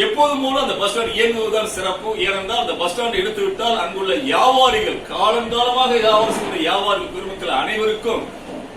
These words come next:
மிக சிரமமான சூழ்நிலை ஏற்படும். ஆகையினால் அந்த பஸ் ஸ்டாண்டை இந்த பகுதி வடக்கு பக்கம் செல்வதற்காக, பாண்டிச்சேரி செல்வதற்கு, பண்ருட்டி செல்வதற்கு, சென்னை செல்வதற்கு, திருவண்ணாமலை செல்வதற்கு, ஆக இந்த வடக்கு நோக்கி செல்கின்ற பஸ்கள் எல்லாம்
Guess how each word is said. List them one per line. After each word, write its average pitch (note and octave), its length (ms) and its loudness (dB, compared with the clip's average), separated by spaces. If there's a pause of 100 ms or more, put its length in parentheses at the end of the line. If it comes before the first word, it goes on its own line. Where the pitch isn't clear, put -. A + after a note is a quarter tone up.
(120)
மிக F#3+ 120 2 (720)
சிரமமான B3 500 4 (100)
சூழ்நிலை G3 360 -4
ஏற்படும். G#3 380 -4 (480)
ஆகையினால் G#3 540 2
அந்த - 120 -2 (120)
பஸ் G3 120 -2
ஸ்டாண்டை - 420 -2 (720)
இந்த D#4 220 0 (120)
பகுதி C4+ 200 2 (120)
வடக்கு D4+ 420 2
பக்கம் C#4 300 0
செல்வதற்காக, G3 680 -2
பாண்டிச்சேரி F3+ 560 -2
செல்வதற்கு, E3 460 -2 (180)
பண்ருட்டி F3 420 -2
செல்வதற்கு, D#3+ 460 -6 (180)
சென்னை F3 300 -2 (100)
செல்வதற்கு, E3+ 500 -6 (120)
திருவண்ணாமலை A3+ 560 0
செல்வதற்கு, E3 460 -6 (140)
ஆக F#3 160 0
இந்த D#3+ 200 -6
வடக்கு B3+ 340 -2 (100)
நோக்கி C#4 300 -4
செல்கின்ற - 380 -2
பஸ்கள் - 300 4
எல்லாம் - 340 4